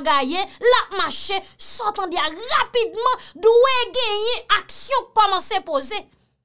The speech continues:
Yon vye kontra siyen nan peyi, a, rapidman denonse, epi nèg ki te siyen kontra, la prantre rapide paske chalè k ap vin jwenn li, vibe k ap vin jwenn, li di, "Kèt mesye, nan ki sa m vin foure tèt mwen la?"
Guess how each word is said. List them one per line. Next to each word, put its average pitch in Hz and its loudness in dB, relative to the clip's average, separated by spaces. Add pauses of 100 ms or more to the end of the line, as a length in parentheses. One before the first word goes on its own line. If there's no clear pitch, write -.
(880)
Yon 453 2
vye 453 2
kontra 440 0
siyen 466 -4
nan 415 0
peyi, 339 0
a, 415 0 (380)
rapidman 427 0
denonse, 440 0 (240)
epi 466 0 (240)
nèg 466 0
ki 453 -4
te 453 0
siyen 427 -4
kontra, 415 0 (160)
la 392 4
prantre 403 -2 (220)
rapide 415 0
paske - -2 (160)
chalè 440 0
k 403 2
ap 339 -10
vin 381 -2
jwenn 311 -6
li, 339 -4 (300)
vibe 269 0
k 392 2
ap 339 -14
vin 381 0
jwenn, 339 -4
li - -12
di, - -16
"Kèt - -10
mesye, 339 -8 (160)
nan 415 -4
ki 427 -8
sa 554 -2
m 349 -10
vin 302 -6
foure 285 -6
tèt 262 -10
mwen 233 -8
la?" 370 -4